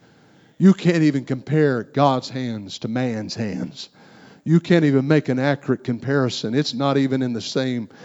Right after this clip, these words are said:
ballpark. It's not even fair. Amen. When God, we try to do things in our ability and our gifts and our talents, and it only comes, uh,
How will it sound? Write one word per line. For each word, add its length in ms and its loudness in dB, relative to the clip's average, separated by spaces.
ballpark. 640 2
It's 200 -2
not 180 2
even 260 0
fair. 640 -6
Amen. 400 0
When 200 -2
God, 580 4
we 180 6
try 280 6
to 80 2
do 200 6
things 420 0
in 120 2
our 180 6
ability 580 0
and 120 0
our 200 6
gifts 460 -4
and 100 0
our 200 6
talents, 480 -4
and 100 0
it 100 4
only 220 2
comes, 400 -4
uh, 320 0